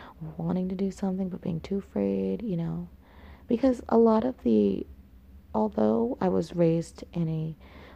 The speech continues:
home that had respect for spiritual things, there was a lot of fear also associated with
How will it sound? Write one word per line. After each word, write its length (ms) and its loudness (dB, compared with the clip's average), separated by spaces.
home 540 2
that 340 -2
had 520 0
respect 460 -6
for 160 -6
spiritual 580 -6
things, 360 -4
there 100 -4
was 120 -4
a 60 0
lot 180 -2
of 60 -12
fear 400 0
also 580 -4
associated 880 2
with 220 0